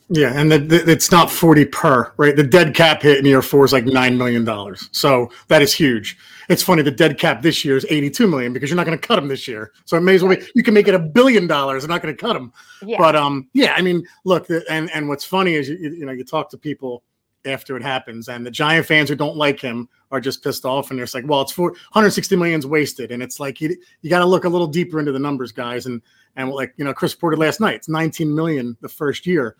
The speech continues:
Speaker 1: So we have
Speaker 2: Right.
Speaker 1: flexibility. Giants have flexibility to go out and spend money. And, you know, Shane's indicated, <laughs> more than indicated, they're gonna spend money in free agency. So it's a great deal for everyone,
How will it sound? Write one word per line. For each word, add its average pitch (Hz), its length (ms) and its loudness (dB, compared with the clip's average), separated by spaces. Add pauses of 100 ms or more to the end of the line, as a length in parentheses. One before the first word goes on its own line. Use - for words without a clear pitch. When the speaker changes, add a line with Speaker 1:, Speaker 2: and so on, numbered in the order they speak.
(220)
Speaker 1:
So - 120 -8
we 151 60 0
have 147 120 0
Speaker 2:
Right. 170 60 -10
Speaker 1:
flexibility. 151 640 0
Giants 180 260 2
have 160 80 -2
flexibility 180 440 0
to 139 60 -2
go 151 80 0
out 147 100 0
and 135 80 -14
spend 151 240 -6
money. 160 320 -4 (480)
And, 196 340 0 (140)
you 202 60 -2
know, 185 100 -2
Shane's 208 540 0
indicated, 180 640 2 (400)
<laughs> - 400 -20
more 226 300 4
than 190 100 4
indicated, 165 480 -2
they're 160 80 -4
gonna 165 140 -6
spend 170 260 -4
money 180 240 -4
in 165 80 -6
free 180 220 -6
agency. 208 420 -10
So 147 400 -6 (480)
it's - 120 -10
a 165 40 -6
great 180 260 2
deal 175 180 0
for 156 200 -4
everyone, 127 400 -4